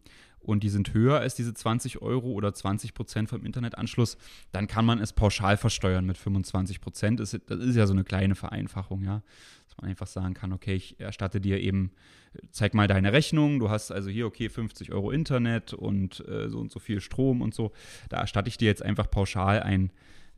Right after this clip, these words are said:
ähm, einen Betrag darauf und den versteuere ich dann pauschal mit, äh, fünfundzwanzig Prozent.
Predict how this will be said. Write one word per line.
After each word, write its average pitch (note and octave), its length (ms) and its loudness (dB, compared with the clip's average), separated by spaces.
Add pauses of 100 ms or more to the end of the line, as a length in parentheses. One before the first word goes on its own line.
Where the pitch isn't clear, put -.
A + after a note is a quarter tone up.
(100)
ähm, F#2 680 4
einen F#2+ 180 2
Betrag F#2 540 -2
darauf G#2+ 500 4
und - 380 0
den G2 160 2
versteuere F#2+ 480 2
ich F2+ 100 -2
dann F#2 200 0
pauschal F#2 440 -2
mit, - 380 -2
äh, F#2+ 340 -8
fünfundzwanzig F#2 640 -6
Prozent. - 500 -12